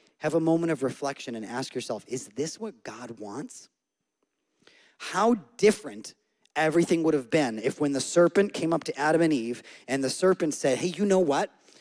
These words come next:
Stop letting God hog all of that exclusive knowledge of being in charge and defining everything. You get to define everything." What if Eve stopped and said,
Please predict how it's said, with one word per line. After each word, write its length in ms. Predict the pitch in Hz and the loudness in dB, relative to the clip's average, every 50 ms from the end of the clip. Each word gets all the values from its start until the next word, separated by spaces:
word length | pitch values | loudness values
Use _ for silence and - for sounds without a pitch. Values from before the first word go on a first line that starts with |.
| _ _ - | _ _ -20
Stop 320 | - - - 175 180 - | -8 -4 -2 -2 0 2
letting 220 | 208 208 202 190 160 | 2 2 2 2 2
God 320 | - 175 165 165 156 147 | 2 2 2 2 2 0
hog 360 | - - - 151 147 147 139 | 0 0 2 4 4 4 4
all 120 | 143 139 139 | 4 4 4
of 80 | 135 | 2
that 120 | 135 135 123 | 2 0 0
exclusive 540 | 120 - - - - 165 165 - - 147 135 | -2 -4 -8 -8 -4 -4 -4 -4 -6 -6 -6
knowledge 420 | 127 127 135 143 135 123 113 - | -4 -2 0 0 -2 -2 -4 -6
of 120 | 120 107 | -8 -6
being 200 | - 135 135 135 | -4 -2 0 0
in 80 | 131 123 | -2 -4
charge 420 | - - 127 131 131 120 110 113 | -4 -2 0 2 2 2 0 -2
and 100 | 120 117 | -4 -6
defining 400 | 113 123 - 127 123 127 127 120 | -6 -6 -6 -4 -4 -4 -4 -4
everything. 380 | 117 107 107 110 - 120 107 98 - - - - - - | -6 -8 -12 -14 -14 -14 -14 -14 -16 -20 -20 -20 -18 -16
You 300 | 127 135 139 180 196 190 | -12 -2 2 2 4 4
get 120 | 190 175 | 4 2
to 100 | - 127 | 0 -2
define 340 | 135 131 - 131 123 117 110 | -6 -6 -4 -4 -4 -4 -4
everything." 440 | 110 - 107 - - 113 98 98 95 | -6 -8 -10 -14 -12 -10 -10 -6 0
What 180 | 107 165 226 | 2 4 4
if 120 | 254 240 - | 4 2 0
Eve 260 | - 170 170 170 147 135 | -2 -2 -2 -2 -2 -2
stopped 420 | - - - 147 139 139 - - | -4 -4 -2 -2 -2 -2 -2 -4
and 100 | 143 127 | -6 -4
said, 320 | - - 120 117 113 113 | -2 0 0 0 0 -2